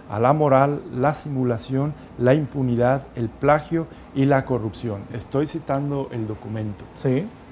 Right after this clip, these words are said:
Speaker 1: Sí, es decir,
Speaker 2: Es la parte crítica, ¿eh?
Speaker 1: es una parte crítica. Hay simulación, tanto en, en la vinculación, en la admi-, en la administración, en la docencia, en la investigación.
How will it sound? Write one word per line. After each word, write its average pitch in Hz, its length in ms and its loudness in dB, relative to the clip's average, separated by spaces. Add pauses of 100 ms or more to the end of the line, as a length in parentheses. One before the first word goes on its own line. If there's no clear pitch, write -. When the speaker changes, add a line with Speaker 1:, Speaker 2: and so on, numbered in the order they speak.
Speaker 1:
Sí, 156 300 2
es 135 140 2
decir, 160 300 4
Speaker 2:
Es 139 120 0
la 156 100 2
parte 165 320 4
crítica, 165 540 0
¿eh? 147 140 8
Speaker 1:
es 151 100 6
una 190 220 4
parte 160 280 4
crítica. 113 600 -6
Hay 147 280 8
simulación, 143 1200 2
tanto 101 460 -6
en, 101 60 -8 (840)
en 98 240 -12
la 98 120 -4
vinculación, 101 840 -4
en 127 100 -2
la 110 80 0
admi-, 104 260 -10
en 104 320 -8
la 104 60 -2
administración, 104 1080 -4 (400)
en 143 180 4
la 151 100 6
docencia, 131 960 0 (160)
en 139 200 2
la 160 60 0
investigación. 120 840 -6